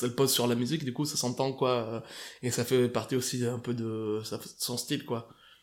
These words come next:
d'avoir l'accent, euh... Et donc, euh, ouais, j'aime, j'aime beaucoup, en fait, et,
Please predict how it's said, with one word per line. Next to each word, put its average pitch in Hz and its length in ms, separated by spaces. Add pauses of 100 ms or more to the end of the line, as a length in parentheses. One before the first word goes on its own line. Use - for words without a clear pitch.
(200)
d'avoir 120 580
l'accent, 117 480
euh... 117 460 (580)
Et 120 120
donc, 120 340
euh, 123 200
ouais, 165 220
j'aime, 147 300
j'aime 127 180
beaucoup, 151 300
en 147 80
fait, 160 220
et, 127 200